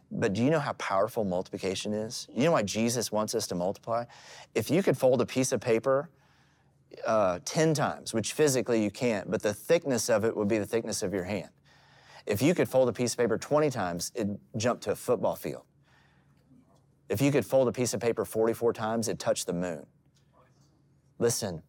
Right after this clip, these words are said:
if someone started making disciples in our church and they reproduced two, four, eight, if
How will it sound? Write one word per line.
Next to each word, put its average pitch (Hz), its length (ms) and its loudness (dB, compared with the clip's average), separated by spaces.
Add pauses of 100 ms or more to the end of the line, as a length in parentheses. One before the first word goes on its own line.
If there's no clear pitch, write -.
(480)
if 104 160 0
someone 135 520 0
started 110 320 0
making 101 340 0
disciples 104 540 -2
in 98 80 -2
our 95 120 0
church - 560 -4 (480)
and 101 160 -2
they 104 160 2
reproduced 104 920 -2
two, 98 480 -2
four, 98 560 -2
eight, - 440 -4 (640)
if 117 160 2